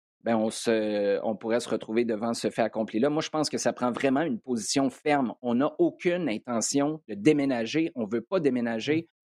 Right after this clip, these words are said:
Speaker 1: On est cent pour cent engagé, comme ça avait été le cas dans le communiqué que la famille, si je me trompe pas, ou le club avait sorti après cette rencontre-là avec le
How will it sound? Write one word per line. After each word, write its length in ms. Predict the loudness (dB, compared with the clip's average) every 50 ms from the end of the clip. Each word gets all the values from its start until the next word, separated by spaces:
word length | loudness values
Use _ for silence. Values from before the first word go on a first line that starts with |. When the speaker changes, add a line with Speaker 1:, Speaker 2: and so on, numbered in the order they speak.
| _ 0
Speaker 1:
On 200 | 2 4 4 4
est 80 | 2 2
cent 340 | 0 0 0 2 2 0
pour 220 | -2 -4 -8 -8 -2
cent 240 | 0 2 2 2 2
engagé, 520 | 0 0 2 2 2 0 0 0 -2 -2 -2
comme 180 | -2 -2 -2
ça 120 | 0 0 0
avait 180 | 2 2 0
été 180 | 0 0 -2 -4
le 80 | -4 -4
cas 260 | -2 0 0 0 0 -4 _ _ _ _
dans 80 | 2 2
le 80 | 2 4
communiqué 680 | 4 2 2 4 2 0 0 0 0 0 0 0 -4 _ _ _ _ _ 0
que 320 | 4 4 4 4 2 -2 -6 _ _ _ -2
la 140 | 0 0
famille, 840 | 0 0 2 2 2 2 2 0 -2 -2 -2 -2 -4 -4 -4 -4 -4 -4
si 220 | -4 -4 -4 0
je 80 | 0 0
me 80 | 0
trompe 240 | 2 0 -2 0 0
pas, 140 | 0 0 0 0
ou 100 | 0 0
le 160 | 2 2 0 -2
club 440 | -4 -4 -2 0 0 0 0 -2 -4 -2
avait 240 | -2 -2 0 -2
sorti 480 | 0 0 -2 -2 -2 -6 -8 -6 -6 -2 2
après 280 | 2 2 2 0 -2 0
cette 220 | 0 0 -2 0
rencontre-là 540 | 0 -2 0 0 0 0 0 2 0 0 0
avec 240 | 0 0 -2 -4 _ _ _ _ _ _ _ _ 2
le 640 | 4 4 4 4 2 0 -2 -4 -6 -6 -6 -8